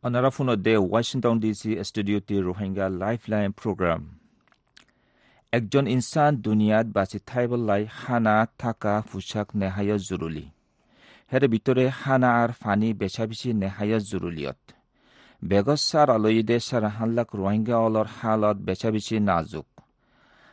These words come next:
হার একজন রিফিউজি যেন দুয়ক্ত হানা হাইফারে হিনর-, হিনল্লাই এন জি ও লে আর ডাব্লিউ এফ পি এ জবরদস্ত খুশিত গড়িয়ারে যার।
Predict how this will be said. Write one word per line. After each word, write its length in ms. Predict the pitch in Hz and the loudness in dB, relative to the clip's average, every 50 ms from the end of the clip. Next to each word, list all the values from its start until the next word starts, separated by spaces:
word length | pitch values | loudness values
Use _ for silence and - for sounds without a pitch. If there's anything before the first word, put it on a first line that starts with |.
| _ | _
হার 240 | _ - 147 160 180 | _ -2 2 4 4
একজন 340 | 190 147 117 101 120 117 110 | 4 4 2 2 2 4 4
রিফিউজি 440 | 104 104 101 98 117 113 107 123 120 | 6 4 2 2 0 0 0 0 0
যেন 360 | 104 107 107 110 110 110 113 117 - _ _ _ _ _ _ _ _ _ _ _ _ _ _ _ _ _ - | 2 2 2 4 4 2 0 -2 -8 _ _ _ _ _ _ _ _ _ _ _ _ _ _ _ _ _ -8
দুয়ক্ত 420 | 87 90 110 120 120 - - - 147 | 0 4 4 4 4 4 2 0 0
হানা 360 | 147 135 - 143 139 139 135 | 0 0 -2 -2 -2 0 0
হাইফারে 560 | 131 131 127 131 - 131 110 98 98 107 123 135 - _ _ _ _ _ _ _ _ _ _ _ _ _ _ _ _ _ _ _ - | 0 -2 -2 -2 0 0 2 2 2 0 0 -2 -8 _ _ _ _ _ _ _ _ _ _ _ _ _ _ _ _ _ _ _ -6
হিনর-, 580 | 143 151 151 151 139 127 123 - - _ - 139 | -2 0 2 4 4 4 4 2 -2 _ -6 -4
হিনল্লাই 540 | 147 151 151 135 120 113 120 127 131 139 151 151 - _ _ _ _ _ _ _ _ _ _ _ _ _ _ _ _ _ _ _ _ _ _ - | -2 0 2 2 2 4 4 4 4 2 0 -6 -14 _ _ _ _ _ _ _ _ _ _ _ _ _ _ _ _ _ _ _ _ _ _ 0
এন 180 | 117 117 113 | 2 2 2
জি 200 | 101 107 117 123 | 2 0 2 2
ও 220 | 127 127 131 135 135 | 4 4 6 4 4
লে 240 | 139 139 139 139 - - _ _ | 4 4 2 2 0 -6 _ _
আর 140 | - 113 113 | 0 2 2
ডাব্লিউ 400 | 110 98 113 110 107 110 110 113 | 2 2 0 0 2 0 -2 0
এফ 180 | - 123 123 - - | 0 -2 -4 -2 -4
পি 220 | - 117 104 101 | -4 0 2 2
এ 120 | 110 120 123 123 127 | 2 2 0 -4 -6
জবরদস্ত 560 | - 110 101 98 98 98 95 120 120 - - | -2 -2 0 0 0 0 0 0 -2 -2 -4
খুশিত 280 | - 107 - - 104 98 95 | -8 -8 -8 -8 -8 -6 -4
গড়িয়ারে 400 | 107 107 101 104 107 104 107 104 | -4 -2 -2 0 -2 -2 -2 -4
যার। 200 | 90 95 82 | -4 -6 -6